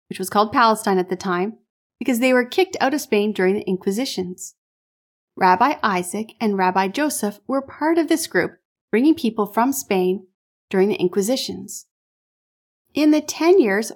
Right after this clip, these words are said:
following the publication of Mark Twain's book, several Jewish groups played pivotal roles in the movement towards establishing a Jewish presence in Israel. One significant organization was called, in English,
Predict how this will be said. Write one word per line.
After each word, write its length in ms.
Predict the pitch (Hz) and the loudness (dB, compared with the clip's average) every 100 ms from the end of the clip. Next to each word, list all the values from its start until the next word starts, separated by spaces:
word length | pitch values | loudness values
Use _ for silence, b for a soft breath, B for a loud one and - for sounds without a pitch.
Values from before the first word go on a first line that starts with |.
| - | 0
following 360 | 208 214 240 | 4 4 2
the 60 | 233 | -2
publication 640 | - 220 247 214 185 190 | -2 -2 -2 0 0 0
of 80 | 185 | 0
Mark 220 | 175 196 | 0 -2
Twain's 280 | - 240 240 | -4 -4 -4
book, 280 | 190 196 - _ _ - | -4 -4 -8 _ _ -16
several 600 | - - 277 285 320 311 | -10 0 2 2 0 0
Jewish 500 | 311 240 262 269 - | -2 -4 -2 -4 -2
groups 340 | 196 190 - | -2 -2 -4
played 440 | - - 233 220 - | -10 -4 -4 -4 -10
pivotal 340 | - 285 330 247 | -10 -4 -2 0
roles 340 | 254 233 180 | 0 0 -2
in 100 | - | -2
the 80 | 226 | 0
movement 400 | 226 311 214 175 - _ _ _ | 2 0 0 -4 -8 _ _ _
towards 320 | - 262 320 | -6 -2 0
establishing 680 | 370 - 233 202 202 - 220 - | 0 0 0 0 -2 -2 -2 -2
a 100 | 196 | -4
Jewish 380 | - 208 294 - | -2 -2 -2 -4
presence 400 | 185 180 185 - | -6 -4 -6 -4
in 180 | 196 | -4
Israel. 540 | - 196 196 175 170 - _ _ _ _ | -2 -4 -4 -6 -6 -12 _ _ _ _
One 280 | - 220 226 | 0 2 2
significant 640 | - 240 262 - 339 359 - | -2 -4 -2 -2 0 0 0
organization 880 | 220 240 269 220 190 180 214 233 - _ _ _ _ | -2 -4 -4 -2 -2 -2 -4 -4 -8 _ _ _ _
was 200 | 220 226 | -2 -2
called, 460 | - 196 180 202 - _ _ _ _ | -2 0 0 0 -6 _ _ _ _
in 140 | - 185 | -2 0
English, 580 | - 254 180 - - | 0 0 0 -2 -8